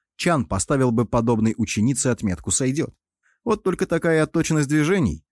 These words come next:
у бойцов, что колят воздух или манекены. А это несколько отличается от настоящего боя. В какой-то момент я уловил рисунок боя и после запомнил ряд связок ударов, которыми слишком часто пользовалась Тори. Дистанция боя сократилась,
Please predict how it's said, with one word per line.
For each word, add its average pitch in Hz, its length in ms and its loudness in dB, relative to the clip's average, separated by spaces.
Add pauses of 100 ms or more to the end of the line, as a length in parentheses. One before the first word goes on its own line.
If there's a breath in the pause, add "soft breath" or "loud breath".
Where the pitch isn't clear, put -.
(180)
у 151 100 0
бойцов, 170 440 0
что 95 200 -8
колят 139 320 0
воздух 135 340 0
или 127 140 2
манекены. 78 560 0 (640)
А 214 80 0
это 170 240 0
несколько 95 420 0
отличается 104 520 -2
от 73 60 -10
настоящего 85 580 -4
боя. - 340 -6 (640)
В - 80 -20
какой-то 165 360 0
момент 156 380 2
я 101 180 2
уловил 107 360 4
рисунок 104 400 0
боя 117 280 2
и 80 160 0
после 101 520 -4
запомнил 147 600 0
ряд 127 180 2
связок 107 400 -2
ударов, 107 320 -2
которыми 76 400 -6
слишком 90 460 -4
часто 110 340 -4
пользовалась 76 480 -4
Тори. 67 320 -8 (500)
Дистанция 135 580 2
боя 120 260 4
сократилась, 90 840 -4